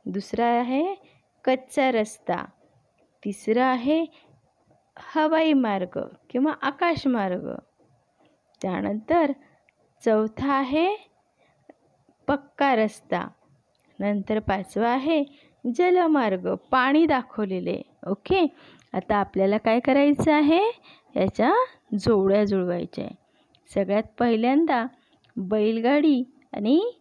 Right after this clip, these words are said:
कच्चा रस्ता. झालं, सगळ्यांच्या लक्षात आलं? त्यानंतर पुढचा मार्ग, पुढची काय आहे? पुढे काय दिलेलं आहे त्यांनी? पुढे आहे बोट. मग बोट कुठून जाते?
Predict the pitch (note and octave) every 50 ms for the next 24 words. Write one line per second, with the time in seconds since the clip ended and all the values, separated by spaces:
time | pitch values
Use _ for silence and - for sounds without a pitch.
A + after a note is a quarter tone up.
0 | _ _ _ _ _ _ _ _ - G#3+ G3+ G3+ G#3 - - - G#3 F#3+ F#3 F3+
1 | F3+ F3 - - _ - D#3+ - - - _ _ _ _ _ _ _ _ _ _
2 | G#3 G#3 B3 B3 A#3 A#3+ C#4+ E4 D#4 - D#4 C#4+ C#4 C4+ C4+ C4 C4+ C4 C#4+ C4+
3 | C#4 C4 C4 - - C#4+ C#4 C#4+ - D#4+ F4 F#4+ A4 G4+ E4 D4 - _ _ _
4 | - _ _ _ _ _ _ - G3 G3 G3 G3 G3 G#3 A#3 D4+ D4+ - D4+ C4
5 | A#3+ A3 C4 - - - _ _ _ _ _ - C4 C#4 C#4 - - D#4+ D#4+ D#4
6 | D#4+ D#4 D#4 D#4 D4+ D#4 D#4+ D4 - - _ - C4+ C4+ C4 - - D4+ D#4 D4
7 | - D#4+ D#4+ E4 E4 E4 D#4+ D4+ D#4 D#4+ D#4+ F4 F#4 F4 - _ _ _ _ _
8 | _ _ _ _ _ - - B3+ C4 C#4+ D4 C#4+ D#4+ D#4 D#4+ D#4+ D4+ D#4+ D#4 D#4
9 | D#4 D#4 D#4 D4+ D4 D4 D4+ C#4+ - D4+ D4 D4+ D#4 D#4 D#4 D#4+ F4+ F#4+ F#4+ -
10 | _ _ _ _ _ _ _ _ _ - G#3 G#3 A3 B3 D4 D#4+ D4+ B3+ A3 F3+
11 | G3 G3 G#3 A#3 D#4 G4 A#4 B4+ - _ _ - - - - _ _ _ - B3+
12 | C4 - F#4+ F#4 F4 D#4 D#4 D#4 - - - _ _ _ _ C#4+ C#4+ D4 B3 C4+
13 | D4 D#4+ D#4+ - - F#4 E4+ - F4+ F#4 F#4 F4+ F4+ F4+ E4+ E4+ E4+ E4+ E4+ E4+
14 | F4 F4 F#4 F#4